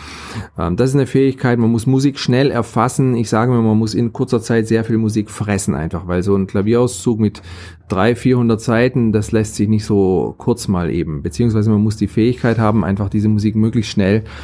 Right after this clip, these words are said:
darstellen zu können, ja. Und das Repertoire ist riesig, der Schrank ist voll. Also da muss man in kurzer Zeit eigentlich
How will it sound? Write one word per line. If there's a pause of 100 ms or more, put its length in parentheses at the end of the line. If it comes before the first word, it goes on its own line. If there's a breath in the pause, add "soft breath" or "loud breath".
(160 loud breath)
darstellen
zu
können,
ja.
Und
das
Repertoire
ist
riesig,
der
Schrank
ist
voll. (640 loud breath)
Also
da
muss
man
in
kurzer
Zeit
eigentlich